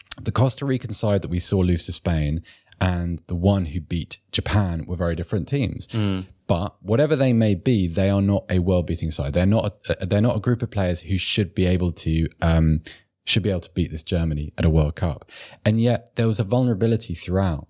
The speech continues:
Speaker 1: Like, even long before it became obvious that Germany would need to score about six or seven goals to advance and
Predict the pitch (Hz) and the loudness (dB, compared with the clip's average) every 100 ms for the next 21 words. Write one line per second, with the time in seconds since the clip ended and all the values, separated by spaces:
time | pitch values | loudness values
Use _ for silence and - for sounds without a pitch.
0 | _ - 87 85 - 120 127 127 139 139 | _ 0 4 2 2 0 2 4 4 2
1 | 123 - 107 90 - 101 98 85 90 95 | 0 2 0 0 -2 0 0 0 0 0
2 | 85 76 - 95 92 87 90 87 - - | 0 -2 0 2 2 2 4 2 0 0
3 | 85 78 69 - 92 107 104 95 90 80 | 2 2 0 -2 -2 0 0 0 0 0
4 | 80 - 78 78 78 80 82 80 | 0 -4 -2 0 0 0 0 -2